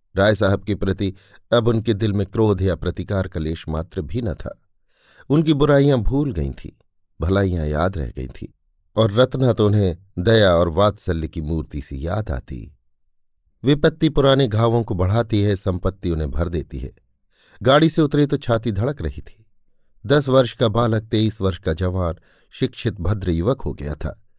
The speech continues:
उसकी माँ भी उसे देख कर न कह सकती थी कि यही मेरा नथुआ है, लेकिन उनकी काया पलट की अपेक्षा नगर की काया पलट और भी विस्मयकारी थी। ये लखनऊ नहीं, कोई दूसरा ही नगर था।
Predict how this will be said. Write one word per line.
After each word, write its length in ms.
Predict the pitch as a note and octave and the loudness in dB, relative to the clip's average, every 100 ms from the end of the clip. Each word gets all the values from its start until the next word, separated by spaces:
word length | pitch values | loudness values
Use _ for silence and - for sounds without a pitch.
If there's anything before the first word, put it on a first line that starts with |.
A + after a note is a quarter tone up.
| _ _ _ | _ _ _
उसकी 260 | D3 - D#3 | -4 0 2
माँ 220 | D3+ C#3+ | 4 4
भी 120 | C3+ | 4
उसे 220 | D#3+ C#3 B2 | 2 2 0
देख 280 | C#3+ B2+ | 2 0
कर 160 | - B2 | 0 0
न 100 | B2 | 2
कह 180 | B2 G#2 | 0 -2
सकती 360 | A#2 G#2+ A#2 | -2 -2 -4
थी 240 | A2 A#2+ A2 | -2 0 0
कि 120 | A2 | 0
यही 280 | G2+ G2 A2 | 0 0 0
मेरा 240 | F#2+ E2 | 0 -2
नथुआ 400 | E2 E2 - C3 | -2 -4 -4 -4
है, 160 | D2 - _ _ _ _ _ _ A2 | -4 -10 _ _ _ _ _ _ 0
लेकिन 280 | B2+ C3+ | 2 4
उनकी 260 | B2+ A#2 A#2 | 4 2 0
काया 280 | A2+ A2 G#2 | 2 2 2
पलट 280 | G#2+ G#2 - | 0 -2 -2
की 120 | F#2+ | -4
अपेक्षा 440 | E2+ F#2+ - F#2 | -2 -4 -2 -4
नगर 300 | E2+ F#2 G#2 | -2 -2 -4
की 120 | - | -4
काया 280 | E2+ E2+ F#2 | -6 -4 -4
पलट 320 | - G#2+ G2 | -4 -4 -4
और 200 | E2+ D#2+ | -4 -6
भी 220 | C#2 A2 C3 | -6 -6 -4
विस्मयकारी 640 | G2+ - D2 C#2+ C#2+ G#2 | -4 -6 -8 -6 -6 -8
थी। 260 | A2 - - _ _ _ _ | -10 -14 -16 _ _ _ _
ये 140 | D2 D2+ | -6 -4
लखनऊ 360 | C#2+ - G#2+ | -4 -2 -2
नहीं, 260 | G#2+ F2+ A#2 - _ _ _ _ | 0 -2 -4 -10 _ _ _ _
कोई 140 | E3 | 2
दूसरा 360 | D3 E3+ F#3+ G#3+ | 4 2 2 0
ही 120 | E3 | 0
नगर 260 | F2 C#2+ B1+ | -2 -4 -8
था। 320 | - - | -8 -10